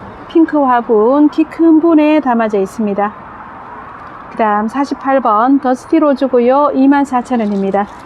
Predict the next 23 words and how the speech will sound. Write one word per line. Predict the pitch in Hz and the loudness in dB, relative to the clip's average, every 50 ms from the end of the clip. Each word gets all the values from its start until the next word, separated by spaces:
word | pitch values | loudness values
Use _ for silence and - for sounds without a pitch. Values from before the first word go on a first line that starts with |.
| - - - - - | -20 -20 -20 -20 -16
자, | - - 220 - | -8 -6 -4 0
안쪽 | - 262 269 262 - 285 269 254 | 2 2 2 2 2 2 2 4
요렇게 | 247 240 240 247 - 240 | 4 2 2 2 0 0
보시면 | 226 240 226 - - 247 233 220 208 208 240 269 277 262 | 0 0 0 0 0 0 0 2 2 2 4 4 4 4
목대가 | 247 247 - - - 277 262 247 | 4 2 0 0 0 0 2 0
조금 | 233 240 - 254 233 | -2 -2 -2 -2 0
굵게 | - 254 262 - 311 | 0 0 2 2 0
생겼습니다. | 269 285 269 254 254 226 - - 240 226 226 220 214 226 254 294 311 - - - - - - - - - - - - - | 2 2 2 2 0 0 -2 -2 -2 -2 0 0 0 0 0 0 -2 -4 -10 -16 -20 -20 -20 -20 -20 -20 -20 -20 -20 -16
자, | - 233 208 202 | -10 -8 -8 -8
색감은 | 208 - 294 302 - 311 302 285 294 294 | -6 -6 -6 -4 -2 0 2 2 2 2
전체가 | 269 302 302 285 - 311 294 277 269 | 2 2 2 2 2 0 0 0 -2
다 | - - 262 302 330 339 | -4 -4 -4 -2 0 0
보랏빛을 | - 294 269 277 302 - 320 - 285 262 240 | 0 2 0 0 0 0 -2 -2 -2 -2 -2
띠-, | 240 240 247 240 233 - - | -2 -2 -2 -2 -4 -6 -6
띠고 | - 277 269 269 254 | -6 -2 0 2 2
있고요. | 240 226 - - 240 214 208 202 202 220 240 269 302 339 - - - - - - - - - - | 2 2 0 0 0 0 2 2 2 2 2 2 2 0 -2 -8 -16 -20 -20 -20 -20 -20 -20 -16
자, | - - - - | -10 -8 -8 -6
화분하고 | 214 - 240 247 233 262 254 247 247 240 240 233 - 233 254 277 294 302 311 | -4 -2 -2 0 0 0 0 2 2 0 0 0 0 2 2 2 2 2 2
전체 | 285 294 269 247 - 220 | 0 0 -2 0 0 -2
보시고요. | 208 202 196 - 220 - 202 196 208 208 - - - - - - - - - - - - - - - - - | -2 -4 -6 -6 -6 -4 -4 -4 -4 -6 -10 -16 -18 -18 -18 -16 -16 -16 -16 -16 -18 -18 -20 -20 -20 -12 -6
그다음 | - 220 214 214 | -2 -2 -2 -2
사십구 | 220 - 269 277 - 269 - - - 262 | -2 -2 -2 -2 -2 -4 -6 -4 -4 -2
번 | 240 233 208 208 220 247 269 302 311 | 0 2 2 2 2 4 4 2 2